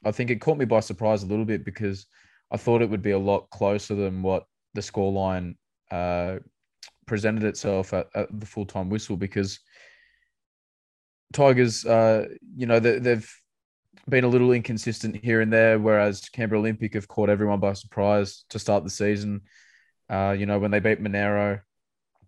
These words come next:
uh, for the first game, uh, of the season at, at Riverside, um, and how they've managed to build a bit of momentum, and it, and no one really expected much of them, uh, this season, but,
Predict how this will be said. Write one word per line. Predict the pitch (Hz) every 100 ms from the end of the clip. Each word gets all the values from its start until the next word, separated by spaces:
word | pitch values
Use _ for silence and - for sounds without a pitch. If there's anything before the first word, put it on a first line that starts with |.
| _ _ _
uh, | 101 98 95 95 95 95 - _ _ _ -
for | -
the | 107
first | - 104 -
game, | 101 98 98 - -
uh, | 95 95
of | 104 98
the |
season | 101 107 104 104 95
at, | 107 - _
at | 110 92
Riverside, | 104 107 - 101 98 - _ _ _ _ -
um, | 101 98
and | 101 95
how | 113
they've | 107 107 104
managed | 107 104 -
to |
build | 107 107
a | 95
bit | 104
of | 101
momentum, | 98 98 101 98 - 101 98
and |
it, | 95 - _ _ _ _ _ _
and | 110 107
no | 113
one | 113
really | 110 110 104 98
expected | 113 104 - 107 110
much | 104 101 -
of | 104 101
them, | 110 95 98 _ -
uh, | 104 104 104
this | 107 101 -
season, | 104 107 107 104
but, | 95 95